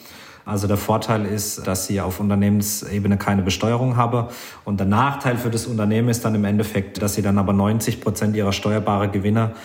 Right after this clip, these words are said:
an die Aktionäre ausschütten müsse, was dafür sorgt, dass sie dann ja öfter mal neue Aktien ausgeben müsse. Also das sind, da gibt's so ein paar Punkte, wo man drauf achten muss, aber da könnte man, glaub ich, eine eigene Folge damit füllen.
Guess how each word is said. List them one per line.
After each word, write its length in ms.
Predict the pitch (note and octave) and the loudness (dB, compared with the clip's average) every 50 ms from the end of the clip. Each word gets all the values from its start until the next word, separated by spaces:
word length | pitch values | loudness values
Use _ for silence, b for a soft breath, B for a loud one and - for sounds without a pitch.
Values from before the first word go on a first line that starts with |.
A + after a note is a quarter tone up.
| B B B | B B B
an 140 | B A2 G#2+ | B -2 0
die 80 | G#2 G#2+ | 0 0
Aktionäre 500 | G#2+ G#2+ - - G#2+ G#2 G#2 G2+ G2 G2 | 0 -2 -2 0 2 2 4 2 2 2
ausschütten 480 | F#2+ G#2+ A2+ - - C3+ B2 A#2 A2+ | 2 2 0 2 0 0 0 0 2
müsse, 380 | A#2 A#2 A2+ - A#2+ G#2+ G2+ B B B B B B B _ | 2 2 2 2 0 -2 -2 B B B B B B B _
was 160 | G2+ F#2+ - | -6 -4 -4
dafür 240 | - G2 - - F#2+ | -4 -4 -4 -4 -4
sorgt, 340 | - - G2+ G2+ G2 - - | -2 -2 -2 -2 -2 -2 -2
dass 140 | G2 F#2 - | -4 -2 -2
sie 120 | - G2 | -2 -2
dann 380 | F#2 F#2 F#2 F#2 F2+ F2+ F#2+ - | -2 0 0 0 0 0 0 -2
ja 280 | - - F2 F2+ F#2 F#2+ | -4 -4 -2 0 0 0
öfter 280 | F#2+ G2 - - G2+ | -2 -4 -2 0 2
mal 180 | G2 F#2+ F#2+ F#2 | 2 2 4 2
neue 240 | F#2 F#2 F#2+ F#2+ F#2 | 2 4 2 2 2
Aktien 320 | F#2+ F#2+ - - - F2+ | 0 -2 -4 -4 -4 -4
ausgeben 540 | F2 F2 G2 G2+ - - A#2 G#2+ G2 G2+ G2+ | -2 0 -2 -2 0 0 0 0 2 2 2
müsse. 320 | G2+ G2+ G2 - G2+ F#2+ F#2 F2+ - - | 2 2 2 0 -2 -2 -2 -4 -8 -8
Also 180 | F#2+ F#2 F#2 | -6 -4 -2
das 140 | F2 F2 E2+ | -2 -2 0
sind, 180 | - G2+ F#2+ F2+ | 0 2 2 2
da 80 | F#2 | 0
gibt's 220 | F2+ - B2 A#2 - | 2 0 0 0 2
so 80 | A2+ | 2
ein 100 | G#2 G2 | 2 2
paar 180 | F#2+ G2 F#2 - | 2 0 0 0
Punkte, 360 | - A#2 A#2 A#2 A2+ A#2 F#2+ B B B B B B B B | 0 0 0 2 2 0 -2 B B B B B B B B
wo 40 | A2 | 0
man 140 | A2+ A2+ G#2 | 2 2 2
drauf 240 | A2 A2 A2 - | 2 0 0 0
achten 320 | C3+ C3 D3 C#3+ - D#3 C#3 | 0 0 0 0 0 0 2
muss, 220 | C#3 C#3 C3+ C#3 | 2 2 2 2
aber 120 | A#2 G#2+ A2+ | 0 0 0
da 80 | A#2 | 0
könnte 220 | - - B2 A#2 G#2+ | 0 0 -2 0 0
man, 120 | B2 A2+ | -2 0
glaub 200 | A2 A#2 A#2 A2 | 0 0 2 0
ich, 80 | A2 G#2 | 0 0
eine 160 | G#2+ G#2+ G#2+ | 0 0 0
eigene 320 | A2+ B2 C3 C#3 C3+ C3 | 0 2 2 2 2 0
Folge 320 | C3 - B2+ B2+ B2+ B2 A#2+ | 0 0 0 2 2 2 2
damit 300 | A#2 A2+ A#2+ B2+ A#2 - | 2 2 2 0 -2 -2
füllen. 400 | - - C3 B2+ C3+ C#3+ C#3 | 0 0 2 2 2 0 0